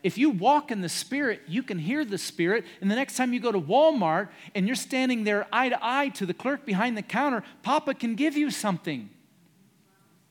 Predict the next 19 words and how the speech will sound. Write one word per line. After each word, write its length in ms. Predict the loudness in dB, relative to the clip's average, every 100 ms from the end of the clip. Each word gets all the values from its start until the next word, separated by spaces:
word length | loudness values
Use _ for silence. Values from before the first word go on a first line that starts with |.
| _ _ _ _ _ _ _ _ _ _ _ _
I 140 | 2
was 160 | 4 2
buying 300 | 2 0 0
some 220 | -4 -6
gluten-free 720 | -2 -2 -2 -4 -10 -4 -6
cookies 520 | -4 -2 -2 -2 -8 -4
when 120 | -2
I 120 | 0
was 140 | -2
at 180 | -6 -4
Dan's 360 | -2 0 0 0
house. 460 | 0 -2 -4 -14 -20 _ _ _ _ _ _
He 120 | -2
didn't 220 | 2 4
want 180 | 4 2
any. 240 | 0 -6 -8 -2
I 140 | 2
wanted 300 | 4 4 2
some. 380 | -2 -2 -2